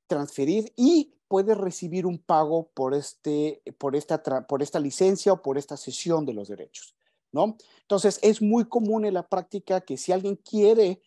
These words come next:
tener una licencia o utilizar el, tu derecho de, de propiedad intelectual, eh, bueno, pues te va a pedir,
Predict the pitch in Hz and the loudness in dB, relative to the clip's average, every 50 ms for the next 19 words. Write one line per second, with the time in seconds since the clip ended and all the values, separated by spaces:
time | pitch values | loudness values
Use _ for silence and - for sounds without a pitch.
0 | _ _ _ _ _ 160 151 156 165 175 180 185 190 180 165 143 143 139 - 165 | _ _ _ _ _ -6 -4 -2 -2 -2 -2 -2 -2 -2 -2 -4 -6 -6 -6 -8
1 | 151 - 175 - 147 139 135 - 147 135 135 - - - 180 208 220 220 208 202 | -6 -6 -6 -4 -4 -6 -4 -4 -4 -4 -4 -4 0 2 4 6 6 6 4 4
2 | 180 - - 160 151 156 151 156 151 151 - 156 147 135 131 123 - 131 120 - | 0 -4 -6 -6 -4 -4 -4 -4 -6 -6 -6 -6 -4 -4 -4 -6 -6 -10 -10 -8
3 | - 120 - - 139 135 139 - 151 139 135 135 135 _ 190 180 180 202 226 226 | -8 -10 -6 -6 -6 -6 -4 -4 -4 -2 -2 -4 -2 _ 2 4 4 4 2 -2
4 | _ _ _ _ _ _ _ - 175 175 175 202 226 214 220 262 247 - 190 - | _ _ _ _ _ _ _ -4 -2 2 4 4 4 4 4 0 -2 -4 -8 -8
5 | - 170 151 147 156 - - 190 175 160 190 196 220 226 - | -6 -6 -4 -4 -2 0 0 -2 0 0 -4 -4 -4 -6 -6